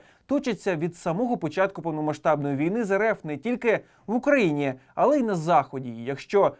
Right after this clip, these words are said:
в двадцять другому році це здавалося червоною лінією навіть для найвпертіших союзників, то тепер крига з кресла. Як повідомив очільник постійної делегації України в парламентській асамблеї нато Єгор Чернєв,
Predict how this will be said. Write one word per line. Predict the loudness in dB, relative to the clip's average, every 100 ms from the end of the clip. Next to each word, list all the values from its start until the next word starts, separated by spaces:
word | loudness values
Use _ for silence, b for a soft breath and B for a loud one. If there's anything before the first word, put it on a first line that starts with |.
| B 0
в |
двадцять | 2 2 2
другому | 2 4 2 2
році | 2 2 0
це | -4 -4
здавалося | 0 2 2 0 -4
червоною | -4 -2 0 0 -2 -2
лінією | 0 0 -2 -2
навіть | -4 -4 -4
для | 0 0
найвпертіших | 0 -4 -6 -2 2 2 -2 -6 -8
союзників, | -4 0 2 2 0 2 2 2 B B -10
то | -4
тепер | -2 2 2 2 0 _ -4
крига | 2 4 4 0
з | -2
кресла. | 0 4 4 2 4 4 4 2
Як | 2 2
повідомив | 0 -2 0 2 2
очільник | 0 0 0 0 -2
постійної | -6 -8 -6 -4 -2
делегації | -2 0 0 0 -2 -4
України | -2 -2 -2 -4
в |
парламентській | -2 0 2 2 0 -2 -6 -10
асамблеї | -8 -4 -2 -2
нато | 0 -2 -2
Єгор | -2 -2 -2 -4 -4
Чернєв, | 0 0 2 0 0